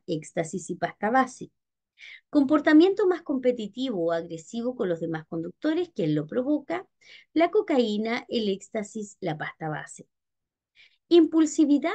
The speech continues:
para enfrentar imprevistos. ¿Quién lo provoca? La cocaína, el éxtasis y la pasta base. ¿Muy bien? Perfecto. Ahí están, por supuesto, las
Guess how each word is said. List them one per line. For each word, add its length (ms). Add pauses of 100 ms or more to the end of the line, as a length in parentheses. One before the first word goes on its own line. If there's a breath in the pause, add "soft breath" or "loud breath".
(140)
para 180
enfrentar 480
imprevistos. 920 (160)
¿Quién 220
lo 140
provoca? 580 (540 soft breath)
La 140
cocaína, 760 (120)
el 180
éxtasis 720 (100)
y 120
la 180
pasta 400
base. 380 (340)
¿Muy 120
bien? 260 (1500 soft breath)
Perfecto. 640
Ahí 160
están, 320
por 120
supuesto, 680
las 540